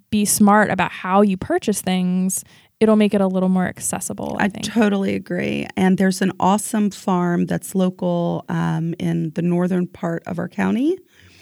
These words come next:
Speaker 2: called Don Breaker Farms. So he is using this model with his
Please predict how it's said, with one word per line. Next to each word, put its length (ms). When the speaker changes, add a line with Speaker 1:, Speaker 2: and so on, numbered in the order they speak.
Speaker 2:
called 280
Don 340
Breaker 360
Farms. 760
So 160
he 340
is 140
using 360
this 260
model 480
with 160
his 180